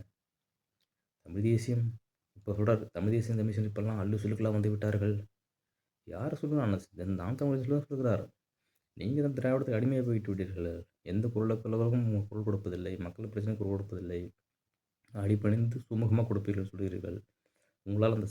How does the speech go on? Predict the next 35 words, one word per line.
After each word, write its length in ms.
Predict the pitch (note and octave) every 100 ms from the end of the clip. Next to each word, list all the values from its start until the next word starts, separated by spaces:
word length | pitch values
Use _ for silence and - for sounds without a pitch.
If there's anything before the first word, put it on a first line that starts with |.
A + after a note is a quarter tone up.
| -
தான் 200 | F#2+ G#2
சார்ந்த 220 | G#2+ G#2+
சமூகத்துக்கும் 520 | G2+ G#2 A2 G#2+ G#2
பயன் 280 | G2 G2 G2
இல்லை. 200 | E2+ - -
வேங்க 200 | F#2 A2
வயல 200 | A2+ G#2
பிரச்சனை 280 | G#2 - A2
பார்த்தாச்சு, 480 | G2+ G2 F2+ - - - - _ _ _ _ _
கொடியை 260 | F#2+ G#2 A#2+
கட்ட 220 | A2+ G#2
முடியல, 380 | G#2 G2 G2 - F2 - _ _ _ _ _ -
எந்த 280 | - G#2 B2
பிரச்சனைக்கும் 480 | A#2+ G#2+ A2 B2+ A2+
குரல் 180 | A2
கொடுக்க 200 | A2 G2+
முடியல, 280 | G2 F#2 F2 F#2 G#2 _ _
ஒரு 140 | G#2
சீட்டுக்காக 460 | G#2 B2 A#2+ A#2 G#2+
மட்டும் 200 | G2+ G2+
தான் 100 | A2+
அங்கே 120 | G2
இருக்கிறீர்கள். 480 | F#2+ G2 F#2+ F#2 F2 - - _ _ _ _ _ _
நீங்க 340 | - G#2 G2+ G#2 G#2 - _ _ _ A2
யாருக்காக 480 | G2 A2+ A#2 A#2 G2+
ஆட்சி 160 | G2+
செய்யணும் 220 | G2 F#2 F#2
என்று 140 | G2+
தெரிந்துவிட்டது. 500 | F#2+ F#2+ F#2+ - F2 F2+ - _ _ -
இந்த 100 | G2
தவறுகள் 400 | - G#2 A2+ A2
தலைவர் 340 | F#2 G#2+ A2 G#2 G2+ G2
தான் 200 | A2+ A#2+
அன்று 200 | G2 G2+
உணர்ந்திருக்க-, 500 | G2 G2+ G#2 G2+